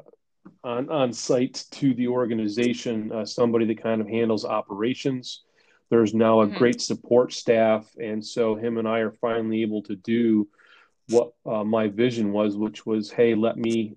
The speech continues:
Speaker 1: let me take and, and become a, a Family I D coordinator, so to speak, for, uh, for the
Speaker 2: Mm-hmm.
Speaker 1: Northeast."
Speaker 2: Wow,
Speaker 1: And
Speaker 2: that's
Speaker 1: so
Speaker 2: awesome.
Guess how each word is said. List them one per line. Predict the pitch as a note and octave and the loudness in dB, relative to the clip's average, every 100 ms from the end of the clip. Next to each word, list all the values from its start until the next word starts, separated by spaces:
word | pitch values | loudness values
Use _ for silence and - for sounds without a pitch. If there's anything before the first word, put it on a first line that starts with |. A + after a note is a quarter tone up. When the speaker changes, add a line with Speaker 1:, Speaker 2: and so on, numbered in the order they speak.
| - | -8
Speaker 1:
let | A#2+ A#2 | -4 -4
me | A#2+ | -2
take | - A#2 A2+ | 0 0 2
and, | G#2 G2+ - _ - | -2 -4 -10 _ -6
and | G#2+ G2+ G2+ - | -4 -4 -6 -6
become | A2+ G#2+ B2 A#2+ A2+ | -6 -2 2 4 4
a, | A2 G#2 G2+ - _ - - _ | 2 2 0 -4 _ -20 -20 _
a | A2+ - | -6 -4
Family | - A#2+ A#2+ A#2+ A2+ | 0 2 4 2 2
I | G#2+ | 2
D | G#2+ A#2+ A#2 A2+ G#2+ G#2+ _ _ _ - - _ _ _ - | 2 2 4 4 2 -2 _ _ _ -20 -20 _ _ _ -4
coordinator, | - C3 B2+ A#2+ A2 G#2+ | 2 4 4 2 2 2
so | - A#2 | 0 0
to | G#2 | 0
speak, | - - B2+ A2+ | -2 -2 -2 -2
for, | - B2 G#2+ G#2+ G#2 G2 | -4 -2 0 0 -2 -4
uh, | A2+ G#2+ - | -4 -4 -2
for | A#2+ G#2+ | 0 2
the | |
Speaker 2:
Mm-hmm. | A2 | 2
Speaker 1:
Northeast." | A2+ G#2+ A#2 B2 G#2+ - - _ _ _ _ _ _ _ _ _ _ - | 2 2 2 0 0 -6 -18 _ _ _ _ _ _ _ _ _ _ -6
Speaker 2:
Wow, | F3+ F3+ A2 | 0 2 0
Speaker 1:
And | - | -2
Speaker 2:
that's | - | 0
Speaker 1:
so | B2 G#2+ | 4 4
Speaker 2:
awesome. | G#2 G2+ C#2 | 2 -2 -10